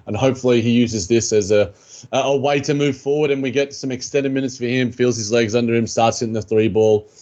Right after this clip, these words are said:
um, like we know he can, gets that volume up, and, and this team can continue to grow, um, with the role players. And, you know, it's a luxury now that we have Joe Harris and Royce O'Neale as, like, you know, these sort of fifth, sixth men, um, and, and combining those two, uh,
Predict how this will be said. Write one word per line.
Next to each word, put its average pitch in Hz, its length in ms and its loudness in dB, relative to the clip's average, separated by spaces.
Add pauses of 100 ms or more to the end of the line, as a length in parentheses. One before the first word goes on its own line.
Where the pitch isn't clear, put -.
(140)
um, 98 420 -6
like 113 240 2
we 117 80 -2
know 110 140 0
he 104 80 0
can, 107 260 -2
gets 107 220 -2
that 101 180 0
volume 107 400 2
up, 104 200 -2
and, 101 260 -4
and 104 160 -2
this - 180 0
team 101 220 -2
can 98 180 -4
continue 107 540 -2
to 104 160 -4
grow, 98 440 0 (320)
um, 98 260 -2
with 104 160 -2
the 104 100 0
role 104 260 2
players. 98 400 0
And, 95 260 -6
you 101 100 0
know, 92 100 -10
it's 110 300 -2
a 123 60 4
luxury 123 520 0
now 104 260 0
that 92 100 -2
we 101 120 -2
have 104 340 0
Joe 98 180 0
Harris 98 420 -2 (220)
and 110 160 0
Royce 107 240 0
O'Neale 104 320 2
as, 95 140 -2
like, 98 140 0
you 98 80 -6
know, 98 80 -2
these 98 160 0
sort 107 140 0
of 98 200 -2
fifth, - 400 -2
sixth - 380 -4
men, 98 320 -2 (320)
um, 101 240 -2
and, 110 140 2
and 98 180 -2
combining 113 500 2
those 107 320 0
two, 98 360 0
uh, 92 260 0